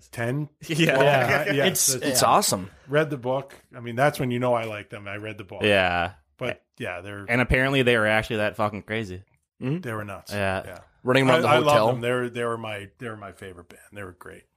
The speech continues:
Speaker 3: What's, uh, what's, like, your favorite Motley Crue song?
Speaker 1: Ooh.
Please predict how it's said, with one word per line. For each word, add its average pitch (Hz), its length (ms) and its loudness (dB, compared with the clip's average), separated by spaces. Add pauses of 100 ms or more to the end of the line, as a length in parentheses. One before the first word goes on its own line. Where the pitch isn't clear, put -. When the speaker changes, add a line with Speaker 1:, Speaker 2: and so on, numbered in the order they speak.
(180)
Speaker 3:
What's, 127 280 0
uh, 120 380 6
what's, 120 300 2
like, 113 80 0
your 104 100 -4
favorite 107 300 -4
Motley 104 260 -4
Crue 95 180 -6
song? 98 360 -6 (920)
Speaker 1:
Ooh. 98 380 -14